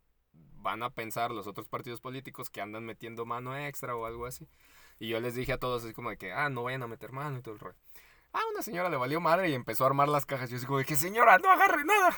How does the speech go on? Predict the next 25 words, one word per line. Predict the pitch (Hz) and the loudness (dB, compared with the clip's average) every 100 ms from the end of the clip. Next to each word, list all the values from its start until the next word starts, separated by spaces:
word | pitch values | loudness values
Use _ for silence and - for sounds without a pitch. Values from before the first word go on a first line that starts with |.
| - | 2
<laughs> | 165 - - - - - | 2 0 -6 -2 -2 2
¿Qué | 339 | 2
pedo, | - 349 294 | 6 6 6
no? | 269 311 - | 2 0 0
Le | 151 | 0
está | 151 135 180 | -2 0 -2
viendo, | 202 214 214 202 | 0 0 0 0
le | 185 | 0
estoy | 160 185 185 | -2 -4 -6
diciendo | 175 190 190 175 | -6 -4 -4 -4
que | 151 | -2
no". | 165 170 135 - - - - _ | 0 0 -2 -10 -12 -12 -16 _
Dije, | 120 117 147 | -12 -8 -6
"Ok, | 170 - 127 | -6 -4 -4
sin | - 110 104 | -6 -12 -10
pedos". | 110 98 - | -10 -10 -12
Y | 123 | -4
ya, | 165 185 - _ _ | 2 2 0 _ _
este... | 123 113 - - 107 104 104 104 104 101 101 _ _ _ _ _ _ _ _ _ - _ | -14 -12 -12 -10 -6 -4 -2 -4 -4 -6 -12 _ _ _ _ _ _ _ _ _ -20 _
todo | - 139 | -12 -10
un | |
desmadre. | 143 135 135 160 185 - - - - _ - | -8 -6 -4 -4 -8 -14 -20 -20 -20 _ -6
Agarran | 120 135 147 147 | 2 4 4 0
unas | 151 147 | -2 -2
sillas | - 180 190 247 349 - | -4 -6 -6 -6 -6 -10